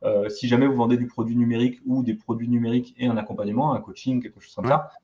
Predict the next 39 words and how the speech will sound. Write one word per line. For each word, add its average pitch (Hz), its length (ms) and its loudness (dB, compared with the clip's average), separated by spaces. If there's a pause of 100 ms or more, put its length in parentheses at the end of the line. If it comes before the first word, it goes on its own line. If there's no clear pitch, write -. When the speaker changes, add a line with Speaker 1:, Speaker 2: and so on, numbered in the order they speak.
(260)
Speaker 1:
souvent 135 260 4
les 127 100 8
marges, 131 240 6
elles 120 60 0
sont 127 380 0
assez 123 280 -2
confortables, 127 560 2
euh, 104 240 -2 (320)
de 110 60 0
l'ordre 113 220 6
de 107 40 -2
cinquante 104 380 -8
pour - 160 -16
cent, 123 140 -4
quelque 110 220 -10
chose - 140 -20
comme - 120 -6
ça. - 160 0 (420)
Donc 110 240 -2
là, 139 240 8
vous 170 180 2
pouvez 135 520 2
augmenter 160 440 4
vos 135 120 0
budgets. 123 640 -2 (100)
Si - 320 -14
jamais 139 240 2
vous 135 160 2
êtes - 140 0
à, - 480 -2 (320)
il 120 60 -8
y 110 40 -2
a, 107 60 -4
j'ai 113 120 -2
des 123 120 6
clients 139 260 0
qui 135 180 -4
me 123 120 4
disent, « 165 320 -2